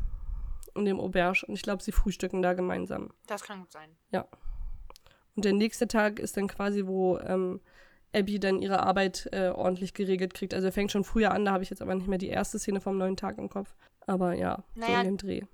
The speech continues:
Speaker 2: die beginnt genauso mit Kaffee trinken, nämlich auf dem Balkon mit dem hässlichen Bademantel.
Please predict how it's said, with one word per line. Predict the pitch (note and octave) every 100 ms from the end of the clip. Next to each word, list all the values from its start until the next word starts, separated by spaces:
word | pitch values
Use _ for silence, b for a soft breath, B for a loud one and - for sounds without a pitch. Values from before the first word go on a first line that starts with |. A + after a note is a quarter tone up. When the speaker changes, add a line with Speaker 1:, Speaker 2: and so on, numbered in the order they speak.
| -
Speaker 2:
die | G3+
beginnt | G#3+ A3+
genauso | A3+ G#3 A3 A#3
mit | A3+
Kaffee | A#3 B3 B3+
trinken, | - G3 G3
nämlich | G#3 G#3 A3
auf | -
dem | A#3 G3
Balkon | G3 G#3 G#3 A#3+ - B B B
mit | G#3+ G#3
dem |
hässlichen | F#3+ F#3 A3 G3+
Bademantel. | G#3+ G#3+ F3+ D#3+ E3